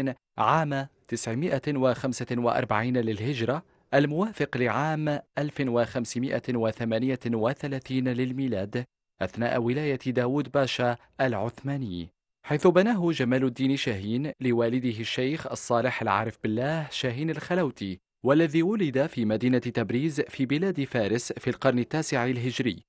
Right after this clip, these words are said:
وقضى هناك طفولته ومعظم شبابه،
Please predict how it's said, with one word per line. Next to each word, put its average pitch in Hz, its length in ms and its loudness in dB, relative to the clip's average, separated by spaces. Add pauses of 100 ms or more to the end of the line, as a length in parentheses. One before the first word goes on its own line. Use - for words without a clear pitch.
(180)
وقضى 113 420 2
هناك 143 380 -2
طفولته 135 680 -2
ومعظم 123 680 2
شبابه، 98 640 -6